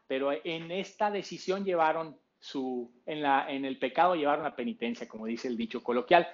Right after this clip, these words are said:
porque ahora establecen absolutos. Entonces, como es una norma de aplicación estricta, porque nos habla de los elementos de la contribución, es directamente de los sujetos,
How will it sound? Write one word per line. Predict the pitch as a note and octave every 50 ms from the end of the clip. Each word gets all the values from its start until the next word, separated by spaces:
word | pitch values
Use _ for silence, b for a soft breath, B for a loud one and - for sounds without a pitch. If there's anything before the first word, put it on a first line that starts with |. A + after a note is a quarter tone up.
| B B B B
porque | - F#3+ F#3 F#3+ B3 A#3
ahora | G#3+ A3+ A3 A3+ A#3+ A3 - - -
establecen | E3+ D#3 - - D3+ D3+ D#3+ F3+ F#3 - G#3 G3
absolutos. | E3+ D3+ - - - - - D3 D3 D3+ A3+ D4 D4+ C#4+ - C#3+ C3+ - - - - - _ _ _ _ _ _ _ _ _ _
Entonces, | - C#3 C3+ A3+ G3+ G#3+ G3 -
como | - - A2+ A#2 F3 C4+
es | E4+ - E4+
una | E4 D4+
norma | A#3+ A3 G#3+ A3 A3 A3+
de | G#3+
aplicación | G3+ G3+ G3 F3 - D3 - F3 F#3+
estricta, | F#3 - - F3+ F3 - - D#3 D3+ - - _
porque | - A#2+ - - C3
nos | A#2 A#2 A#2
habla | D3 D#3+ F3+ F3+
de | F3+ E3
los | D3+ - -
elementos | B2 A#2+ A#2 B2+ C#3+ C#3+ - E3 D#3+
de | D#3
la | C#3+ C3 -
contribución, | - A#2+ A#2 - - A#2+ A#2 - - E3+ E3 - _ _ _ _ -
es | C3 B2+ A#2 - - -
directamente | B2 A#2+ A#2 B2 C#3+ C#3+ - F3 D#3 D3+ D#3 D#3+ E3 D3+
de | C#3
los | A#2+ A2+ -
sujetos, | - - - - - - - F3+ - - - -